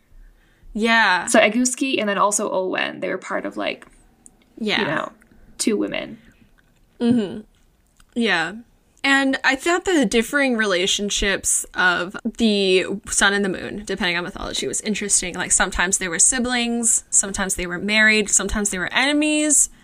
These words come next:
Speaker 1: You know, I think that's interesting. The
Speaker 2: I
Speaker 1: way,
Speaker 2: also find it
Speaker 1: different ways in
Speaker 2: interesting.
Speaker 1: which they were s-, associated.
Speaker 2: Mm-hmm.
Speaker 1: And, like, how people have always, like, associated the sun and the moon together. And it's, it's not like, oh, there was the sun and, like, the moon was whatever, you know, like,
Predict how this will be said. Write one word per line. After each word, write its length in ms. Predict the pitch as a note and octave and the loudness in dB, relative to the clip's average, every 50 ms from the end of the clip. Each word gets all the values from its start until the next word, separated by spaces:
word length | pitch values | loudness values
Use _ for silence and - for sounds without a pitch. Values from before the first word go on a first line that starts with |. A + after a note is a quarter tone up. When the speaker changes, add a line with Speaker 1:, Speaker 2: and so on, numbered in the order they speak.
| - - - - - - - - - - | -20 -20 -20 -20 -20 -20 -20 -20 -10 -4
Speaker 1:
You 140 | A#3+ A3 | 0 0
know, 380 | G#3 G3 F#3 F#3 F#3 F3+ F3 - - _ _ - - - - - - - _ - - | 2 2 2 2 2 0 -2 -6 -10 _ _ -20 -20 -20 -20 -20 -20 -20 _ -4 -2
I 100 | A3+ A#3 | -2 0
think 220 | A3+ - A#3+ A3+ G#3+ | 2 2 0 2 2
that's 300 | A3+ G3+ G3 - - - | 2 0 2 0 0 0
interesting. 800 | - G#3 G#3 G3 G#3 A3 - - - E3 - B2 - A3 A3+ - _ _ _ _ _ _ - - - | 0 -2 -2 -2 0 0 0 0 0 -2 -6 -6 -8 -10 -10 -12 _ _ _ _ _ _ -16 -12 -2
The 100 | A3 - | 2 4
Speaker 2:
I 40 | - | 6
Speaker 1:
way, 100 | G#3 - | 6 6
Speaker 2:
also 100 | G3+ - | 4 2
find 100 | - - | 2 2
it 40 | A3+ | 2
Speaker 1:
different 220 | F#3+ - - F3+ G3+ | 4 4 2 2 2
ways 180 | G#3 G#3 G#3+ | 2 2 2
in 40 | G#3 | 2
Speaker 2:
interesting. 40 | G#3 | 2
Speaker 1:
which 180 | G#3 G3+ - | 0 0 2
they 80 | - G#3+ | 2 2
were 140 | G3 F#3 F#3+ | 2 2 2
s-, 180 | G3+ - - | 4 4 4
associated. 720 | - - - A3+ - G3+ - - F3 F3+ - A#3 A#3+ A#3+ - - - - - - - - | 6 4 4 4 2 2 0 0 0 -2 -4 -4 0 2 2 2 2 -2 -12 -18 -10 -6
Speaker 2:
Mm-hmm. 360 | A#3 G#3+ G3+ G3+ F#3+ F3+ F#3+ G#3+ - _ _ _ _ _ _ _ _ _ _ - | -4 -4 -2 -2 -4 -6 -8 -12 -16 _ _ _ _ _ _ _ _ _ _ 2
Speaker 1:
And, 240 | B3 A#3 A#3 A3+ | 4 4 6 6
like, 220 | A3+ A3+ G#3+ G#3 - | 6 6 6 6 4
how 380 | - A3+ G#3 G#3 G#3 G3+ G3 - A3+ | 4 6 6 6 4 2 0 -2 2
people 600 | - A#3+ A3 A3 - G#3 G3 F#3+ F#3 F#3 - - - - | 4 4 4 4 2 2 2 2 2 0 -2 -4 -4 0
have 180 | G3+ G#3 G3 | 0 4 4
always, 360 | G3+ F#3 F#3+ E3 D#3 F3+ - | 6 4 4 4 2 2 2
like, 160 | G3 G#3+ - F#3+ | 2 0 0 2
associated 500 | F#3+ - G#3+ F3+ G3+ - G#3 G3 G3+ G3 | 2 2 2 2 2 2 2 2 0 0
the 80 | G#3 | 0
sun 240 | G3+ - G#3 G3 F#3+ | 2 2 2 2 2
and 100 | F#3+ G3 | 0 -4
the 60 | F#3 | -4
moon 180 | F#3+ - F3 G#3+ | -6 -6 -6 -6
together. 360 | - A3 - F#3 D#3+ - F#3 | -6 -4 -2 -2 -2 0 0
And 120 | G3+ - F3 F#3 A3 | -2 -2 -2 -2 -2
it's, 120 | G#3+ - A3+ - - - | -2 -2 -2 -4 -2 0
it's 220 | A3+ G#3 G3+ - | 2 2 4 4
not 360 | A3 G#3+ G3+ G3 F#3 - - | 4 6 4 4 2 2 0
like, 240 | G#3+ F#3+ F#3 F#3 - - | 0 0 0 -2 0 2
oh, 220 | A#3 B3 B3 A3+ | 4 4 4 4
there 100 | A3 G#3+ | 4 4
was 160 | G#3+ G#3+ A3 | 4 4 4
the 60 | G3+ | 4
sun 340 | G3+ - B3 A3 F#3 F#3 F#3 - | 4 4 4 4 4 2 -2 -6
and, 120 | - F#3 | -8 -8
like, 220 | F#3 F#3+ F#3+ F#3+ | -8 -8 -10 -8
the 60 | - F#3 | -6 -6
moon 280 | F#3+ G3 F#3+ F#3+ F#3 F3 | -4 -4 -4 -6 -6 -6
was 220 | E3 F#3+ - - | -8 -8 -10 -10
whatever, 440 | - - - F#3 F3 - - - - - | -10 -10 -10 -10 -10 -12 -12 -14 -14 -14
you 100 | - - | -14 -14
know, 140 | - - - | -14 -14 -12
like, 240 | - - - - | -14 -16 -16 -20